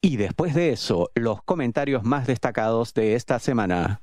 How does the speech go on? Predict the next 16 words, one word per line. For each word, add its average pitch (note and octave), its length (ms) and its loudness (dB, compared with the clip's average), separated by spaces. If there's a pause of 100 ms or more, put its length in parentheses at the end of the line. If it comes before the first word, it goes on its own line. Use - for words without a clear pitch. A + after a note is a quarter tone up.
Si - 180 2
deseas G#2 540 6
una G2+ 160 6
lectura F#2+ 460 4
de F#2 100 6
tarot E2 480 0
privada G2+ 640 6
personalizada, G#2+ 1160 6
ingresa A#2+ 800 6
a G2+ 120 8
nuestro F#2+ 540 2
sitio F#2+ 460 4
web A#2+ 260 6 (180)
arcanos A2 920 4 (120)
punto G2 540 4 (100)
com. - 420 0